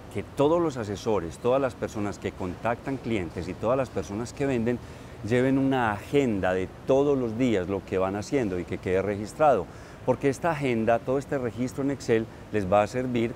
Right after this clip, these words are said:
para reclamar sus viáticos, su transporte, su alimentación y para hacerle seguimiento a esos contactos que han venido haciendo, para identificar cuáles son efectivos y cuáles no, cuáles son de seguimiento y cuáles no, cuáles son prospectos y cuáles no,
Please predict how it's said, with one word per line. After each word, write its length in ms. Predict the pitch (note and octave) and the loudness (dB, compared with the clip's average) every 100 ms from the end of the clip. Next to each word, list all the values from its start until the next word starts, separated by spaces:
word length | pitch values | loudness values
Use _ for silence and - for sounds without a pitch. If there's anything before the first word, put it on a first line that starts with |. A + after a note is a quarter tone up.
| - | -6
para 180 | - G2 | -2 0
reclamar 720 | F#2 F#2 - G2+ F2 F2 E2+ | 0 -4 -4 -2 -2 -2 -4
sus 240 | - F#2+ F2 | -6 -8 0
viáticos, 540 | G2+ B2+ B2 F#2+ F#2+ | 2 2 -2 -8 -8
su 80 | F#2 | -6
transporte, 600 | F#2+ F2 - A#2+ B2 A2 | -8 -8 -2 0 0 -6
su 160 | G2 G#2+ | -2 -2
alimentación 680 | A2+ B2 A#2+ C3+ B2+ A#2 A#2 - - - | 0 -2 -4 -6 0 0 -2 -8 -16 -6
y 60 | |
para 240 | A2+ A2 G2+ | 0 4 4
hacerle 320 | F#2+ G2+ A2 | 4 0 0
seguimiento 560 | G#2 G2 A2+ C3+ G#2 G2+ | 0 0 0 0 2 2
a 40 | |
esos 220 | F2 A2 | 2 -4
contactos 540 | - F2 F2+ F2 G2 - | -6 -6 -4 -6 -8 -4
que 80 | |
han 100 | G2+ | -2
venido 300 | F#2+ G2 G2 | 0 -2 -2
haciendo, 440 | G2+ - G2+ F#2 G2+ - - - | -2 0 0 0 -2 -6 -16 2
para 160 | C3 | 4
identificar 580 | C3 A#2+ A2+ G#2+ - A2 - | 4 2 -2 -4 -2 -2 0
cuáles 280 | A#2 A2+ A2+ | 0 0 -2
son 180 | A#2+ | -2
efectivos 640 | A2+ G#2 F#2+ - C#3+ B2+ G#2 | -2 -4 -6 0 2 0 -4
y 20 | |
cuáles 340 | F#2 F#2+ G2 | -2 0 0
no, 180 | A2 B2 F#2+ | 0 0 0
cuáles 220 | G2 G2 | 0 0
son 160 | G#2 G#2 | -2 -2
de 80 | |
seguimiento 640 | G2+ F#2+ F2 F2+ A#2 A2 F#2+ | -2 -2 -2 0 0 -2 -6
y 40 | |
cuáles 320 | - F2+ G2 | -4 -2 -2
no, 140 | G#2+ G#2 | 0 -2
cuáles 320 | - F2+ F#2 | -2 -4 -2
son 200 | G2 F2+ | -6 -6
prospectos 680 | F#2 F2+ - C3 - B2 | -6 -8 -2 -4 -4 -10
y 20 | G#2+ | -8
cuáles 340 | - G#2+ B2+ | -4 -2 0
no, 160 | B2 | 0